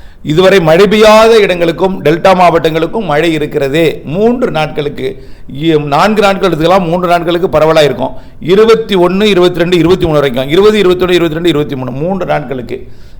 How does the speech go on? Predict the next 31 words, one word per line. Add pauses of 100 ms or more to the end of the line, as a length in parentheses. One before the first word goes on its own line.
இருபது,
இருபத்தி
மூணு,
இருமு-,
இருபத்தி
மூணு
சார்
நான்கு
நாட்கள்,
மூன்று
நாட்களுக்கு
உறுதியா
மழை
இருக்கு. (280)
இனிமேல்
தொடர்ச்சியா
மழை
இருந்து
கொண்டே,
தூறல்
இருந்து
கொண்டே
இருக்கும். (320)
படிப்படியா
உள்ளேயும்
தூறல்
தொடங்கிடும்.
நெருங்க,
நெருங்க,
நெருங்க,
நெருங்க